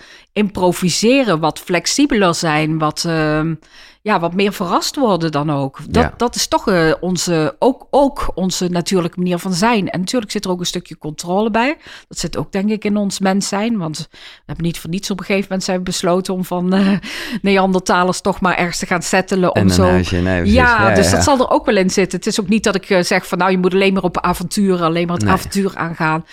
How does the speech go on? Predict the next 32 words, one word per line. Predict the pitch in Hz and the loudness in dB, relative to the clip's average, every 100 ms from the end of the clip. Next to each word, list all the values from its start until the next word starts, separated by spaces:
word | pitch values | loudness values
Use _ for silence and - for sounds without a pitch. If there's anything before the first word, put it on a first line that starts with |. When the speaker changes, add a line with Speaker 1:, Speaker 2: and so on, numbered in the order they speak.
| - - | -20 -14
Speaker 1:
Wat | - | -6
ik | 170 | -4
met | 180 | -2
name | 170 165 170 | 0 2 2
nastreef | 170 175 - 185 165 160 | 2 2 0 0 0 0
is | |
dat | 170 | -6
mensen | 170 165 - 180 | -2 -2 -2 -6
een | - | -2
avontuurlijke | 170 160 202 185 175 180 | -4 -2 0 0 0 -2
mindset | 165 165 165 - 165 - | 0 0 0 -2 -4 -4
proberen | 165 160 160 | -4 -2 -2
te | 165 | -4
krijgen. | - 196 254 285 - | -6 -2 0 0 -2
En | - 156 | -4 -4
ook | 156 | -6
af | - 160 | -6 -8
en | |
toe | 165 156 | -8 -6
denken | 147 156 | -6 -6
van, | - | -6
nou, | 180 165 | -2 0
nu | 160 185 | 0 -2
stap | - 220 | -2 -2
ik | - | -2
eens | 233 | -4
even | - 214 226 | -2 -2 0
uit | 214 | -2
mijn | 214 | 0
normale | 220 214 262 262 156 | 0 2 2 0 0
leven. | 156 151 147 151 143 - - | 0 0 -2 -2 -6 -6 -6
Speaker 2:
Ja. | 73 | -6